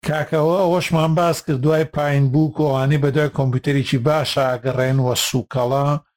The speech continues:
سەرچاوە کراوە و نرخێکی زۆر گونجاو بنو-، ئە،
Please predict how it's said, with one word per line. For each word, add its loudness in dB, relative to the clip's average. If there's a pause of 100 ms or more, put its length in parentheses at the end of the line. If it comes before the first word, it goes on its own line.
(400)
سەرچاوە 0
کراوە 0 (240)
و -4 (320)
نرخێکی 0
زۆر 0 (760)
گونجاو 0 (720)
بنو-، 2
ئە، 2